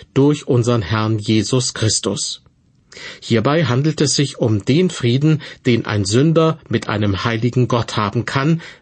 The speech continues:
weil Christus für ihn gestorben ist, weil er die Strafe des Sünders beglichen hat, weil Gott in seiner Gnade ihn errettet. Es ist nicht so,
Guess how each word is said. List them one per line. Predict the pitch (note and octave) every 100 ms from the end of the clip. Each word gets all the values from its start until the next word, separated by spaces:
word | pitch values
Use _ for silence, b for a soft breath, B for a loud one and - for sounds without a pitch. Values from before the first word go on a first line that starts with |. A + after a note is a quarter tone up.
| -
weil | A2 C3 D#3
Christus | D#3 B2+ B2 - B2+ -
für | C3+
ihn | - B2+ A2+
gestorben | A2 B2+ - A2 G2 -
ist, | B2 - - - _ _ _ B B
weil | B2 C#3+
er | C#3
die | C3
Strafe | B2 - C#3 E3 E3 B2
des | A2 -
Sünders | C#3 C3 C#3 -
beglichen | - B2 F3 F3+ A2+ F#2+
hat, | A2 - - _ _ B B
weil | - G#2
Gott | G2+ C#3+ F3 - B
in | B2+ G#2
seiner | G#2+ G2
Gnade | G#2 A2+ A#2+ B2 A#2 A#2+ B B
ihn | A#2+ A2+ A2 B2 -
errettet. | B2 A#2+ G#2+ - - - _ _ _ _ B B B B
Es | B2+
ist | F#3 - C#3
nicht | C3 - -
so, | E3 F#3